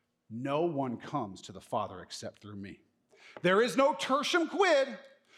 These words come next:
No one comes to the Father except through me. You wanna be where he is, you gotta go through him. You will not,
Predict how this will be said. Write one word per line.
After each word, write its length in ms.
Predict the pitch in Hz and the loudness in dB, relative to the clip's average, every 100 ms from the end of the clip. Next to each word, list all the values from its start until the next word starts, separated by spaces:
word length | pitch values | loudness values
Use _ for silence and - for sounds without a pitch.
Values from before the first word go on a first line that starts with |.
| - - | -18 -2
No 380 | 180 254 359 381 | 4 6 6 6
one 300 | 381 370 359 | 6 4 2
comes 300 | 330 320 294 | 4 4 2
to 100 | 311 | 2
the 100 | 262 | 2
Father 460 | - 277 226 190 185 | 4 4 4 4 0
except 380 | - 226 - | 2 0 0
through 200 | - 208 | -2 0
me. 420 | 202 214 - - - - - | 4 2 0 -6 -20 -12 0
You 160 | 226 | 4
wanna 180 | 294 277 | 4 4
be 240 | 240 302 | 4 4
where 240 | 294 302 285 | 4 4 4
he 380 | - 320 285 311 | 4 4 6 4
is, 280 | 349 302 - - | 2 0 -8 -4
you 140 | 185 | 0
gotta 220 | 175 175 170 | 2 2 4
go 180 | 208 | 2
through 220 | 196 226 202 | 2 2 4
him. 360 | 196 113 - _ _ _ _ _ _ _ _ _ _ _ _ _ _ _ _ _ _ _ _ _ _ | 2 0 -8 _ _ _ _ _ _ _ _ _ _ _ _ _ _ _ _ _ _ _ _ _ _
You 180 | 151 220 | -4 -2
will 260 | 190 233 233 | 2 0 2
not, 240 | 208 165 | -2 -2